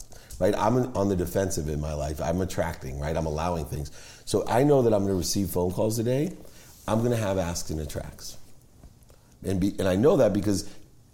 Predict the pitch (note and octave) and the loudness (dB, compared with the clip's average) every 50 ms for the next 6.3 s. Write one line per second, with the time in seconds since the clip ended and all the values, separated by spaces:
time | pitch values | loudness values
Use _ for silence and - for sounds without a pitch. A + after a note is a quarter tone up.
0 | _ - C3 C#3 C#3+ C#3+ C#3+ C3+ - - A2+ G#2+ A2+ B2 A#2+ - G#2+ F#2+ F#2 F2+ | _ 2 4 4 6 4 4 2 0 0 0 2 2 2 2 0 0 0 0 0
1 | E2+ E2 F2 F2 F2 F2+ F2+ - - F2 D#2+ - D#2+ E2 D#2 E2 E2 D#2+ D#2+ D2+ | 0 0 0 0 0 -2 -4 -4 -4 -4 -4 -2 -4 -2 -2 -2 -2 -2 -4 -4
2 | - D#2+ D2+ D2 D2 - D2 C#2 D2 D2 D2 - - - - - - - - - | -6 -6 -6 -6 -6 -6 -6 -4 -4 -6 -6 -8 -8 -10 -10 -10 -12 -16 -20 -20
3 | - - - - - D#2+ D#2 - - D#2+ D2 D2+ D#2 D#2 D2+ C#2 - - C#2+ C#2+ | -20 -20 -20 -10 -8 -6 -6 -4 -4 -4 -4 -4 -4 -4 -6 -6 -6 -6 -6 -6
4 | C#2 B1 - - - - - - - - - - - - - F2+ F2 E2 E2 D#2+ | -6 -8 -8 -10 -10 -10 -10 -12 -14 -16 -18 -20 -20 -10 -4 -2 -2 0 0 0
5 | E2+ F2+ F#2 F#2 A2+ - F2+ F2+ G2 G2 F#2+ G2+ G2 - G2+ F#2+ G2+ G#2+ G#2+ G#2 | 0 0 -2 -2 -2 0 0 2 2 2 2 0 0 0 0 0 2 2 2 0
6 | F#2+ F2+ F#2+ G#2 G#2+ - | 0 0 0 -2 -2 -4